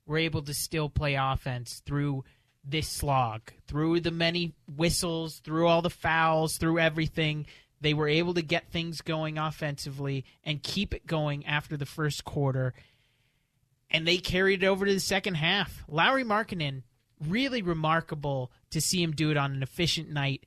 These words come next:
eight of fifteen, twenty-four points. He was, he showed a little bit of his iso game in the second half, but it wasn't really needed. They already had the game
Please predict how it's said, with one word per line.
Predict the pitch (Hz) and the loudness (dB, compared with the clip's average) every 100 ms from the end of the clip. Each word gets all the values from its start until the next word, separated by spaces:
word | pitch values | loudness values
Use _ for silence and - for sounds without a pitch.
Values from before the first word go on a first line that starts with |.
| _ - | _ -2
eight | 170 170 | 0 0
of | |
fifteen, | - 165 147 - 151 139 131 123 _ _ _ _ _ | 0 -2 -2 -4 -2 -2 -2 -4 _ _ _ _ _
twenty-four | - 175 175 - 160 | -2 0 0 -2 -4
points. | 143 - 139 135 - - - _ _ _ _ | -2 -2 0 -2 -4 -6 -6 _ _ _ _
He | 165 | -2
was, | 147 139 120 - - _ _ _ _ _ _ | 2 2 0 -2 -6 _ _ _ _ _ _
he | - 165 | -2 2
showed | - 202 | 4 4
a | 180 | 4
little | 185 180 | 4 2
bit | 165 156 143 | 2 2 0
of | 123 135 - | -2 -10 -4
his | 151 135 - | -2 -2 0
iso | 160 190 - 180 156 | 2 2 2 0 0
game | 165 156 151 147 - _ _ | 0 0 -2 -6 -10 _ _
in | 160 | -2
the | 147 | 0
second | - - 185 190 156 | 2 2 2 2 -2
half, | 135 127 123 - | 0 -2 -2 0
but | 139 | 0
it | 147 | 2
wasn't | 160 156 156 | 2 2 0
really | 156 147 | 2 2
needed. | 139 143 151 147 135 - _ _ _ | 2 2 4 2 0 -10 _ _ _
They | 156 | 4
already | 165 160 147 | 4 4 4
had | 151 139 | 2 2
the | 139 143 - _ _ _ - | 0 0 -6 _ _ _ 0
game | 160 160 156 156 | 2 4 2 -2